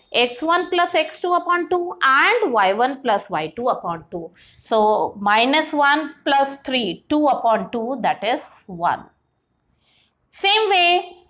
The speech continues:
coordinates of E. So this coordinate you will get it as zero and one.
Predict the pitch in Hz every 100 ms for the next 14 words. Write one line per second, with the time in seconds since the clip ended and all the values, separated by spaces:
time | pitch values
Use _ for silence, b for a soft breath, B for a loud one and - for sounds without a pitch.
0 | - 269 254 233 285 285 269 254 269 -
1 | - - _ _ _ _ _ _ _ _
2 | _ _ _ _ _ _ _ _ _ _
3 | _ _ _ _ - 240 233 185 190 -
4 | - _ _ _ _ _ - 302 311 277
5 | 403 - - _ _ _ b - - 349
6 | 220 311 359 - 320 285 294 285 285 285
7 | 262 269 240 233 254 247 240 214 233 233
8 | 262 269 262 262 254 254